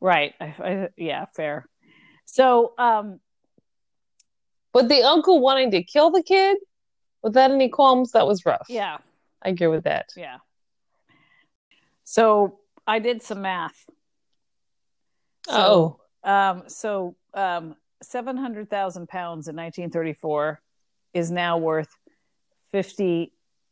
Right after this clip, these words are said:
Speaker 1: million pounds. Um, fifty million four hundred and twenty-eight thousand pounds. Fifty-eight million four hundred and twenty-eight thousand pounds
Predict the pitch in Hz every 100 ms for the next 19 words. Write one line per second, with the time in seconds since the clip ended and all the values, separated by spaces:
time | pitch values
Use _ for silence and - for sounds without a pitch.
0 | - 185 214 208 170 156 156 151 143 147
1 | - - _ _ _ _ _ _ _ _
2 | - 170 160 151 147 - _ _ _ _
3 | _ _ _ _ _ _ 202 202 214 196
4 | 190 175 165 165 - _ 185 160 165 165
5 | 160 151 147 - 165 147 151 - 214 214
6 | - - 131 151 190 - _ _ _ _
7 | _ 262 247 - 262 226 220 202 196 202
8 | 196 185 202 190 180 180 170 156 175 165
9 | 151 - 233 254 214 180 165 160 156 156
10 | -